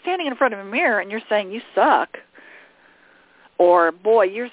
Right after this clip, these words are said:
stupid," or, "Man, I wish I weighed less," or, "Look, uh, look at all those gray hairs. Oh, my God, what's wrong with my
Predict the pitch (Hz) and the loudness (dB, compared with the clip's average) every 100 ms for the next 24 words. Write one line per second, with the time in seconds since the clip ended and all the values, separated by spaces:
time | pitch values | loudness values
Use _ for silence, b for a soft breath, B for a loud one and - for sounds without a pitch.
0 | - - 254 311 156 151 160 147 143 170 | -14 -8 -6 -4 -2 -2 -2 -4 -6 -6
1 | 220 190 208 208 214 190 190 202 226 175 | -4 0 0 -2 -2 -2 0 0 0 -2
2 | 147 135 160 - 143 135 139 95 170 - | -2 0 -2 -4 -4 -2 -4 -6 -10 -6
3 | 170 170 165 202 269 214 202 - 165 185 | -4 -2 0 0 4 4 2 -2 0 0
4 | 175 170 208 143 139 165 202 127 - 165 | 0 0 0 0 -4 -8 -8 -8 0 2
5 | 190 117 104 131 185 202 190 214 190 120 | 4 2 0 -6 -8 -4 -2 -2 -4 -8